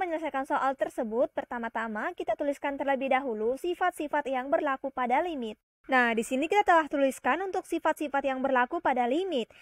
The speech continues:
Jika kita lihat, karena bentuknya itu sama dengan bentuk dari yang nomor lima. Nah, berarti di sini untuk limit X menuju empat dari akar X dikurang empat, kita bisa tuliskan ke dalam bentuk limit X menuju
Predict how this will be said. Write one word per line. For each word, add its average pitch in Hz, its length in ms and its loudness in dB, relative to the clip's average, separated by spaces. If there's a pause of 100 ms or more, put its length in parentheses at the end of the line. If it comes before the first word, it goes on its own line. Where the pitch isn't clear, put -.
(160)
Jika 277 320 0
kita 349 320 2
lihat, 381 320 4
karena 277 240 -4
bentuknya 262 560 -2
itu 320 160 -4
sama 320 400 -2
dengan 277 320 -2
bentuk 247 400 -2
dari 247 320 2
yang 330 240 2
nomor 240 240 -2
lima. 262 480 -2 (240)
Nah, 226 160 -4
berarti 214 400 -2
di 294 80 -2
sini 247 400 -6 (240)
untuk 302 400 0
limit 370 560 -4
X 294 240 -4
menuju 262 400 -4
empat 330 400 -2
dari 240 320 2
akar 285 320 0
X 311 240 -6
dikurang 247 480 -4
empat, 302 320 -4
kita 311 240 -4
bisa 277 160 -6
tuliskan 285 640 -6
ke 339 160 -4
dalam 294 320 0
bentuk 254 320 -6
limit 285 400 -4
X - 240 -10
menuju 247 320 -4